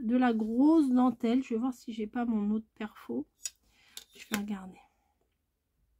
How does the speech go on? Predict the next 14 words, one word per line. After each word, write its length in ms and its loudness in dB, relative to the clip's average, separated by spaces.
Je 140 -4
me 140 8
découpe 380 2
une 200 0
bande. 420 2
Et, 200 2
euh, 360 0
voilà, 280 -2
j'ai 160 -2
celle-ci 720 2
de 140 2
perfo, 720 -2
mais, 400 2
euh, 240 2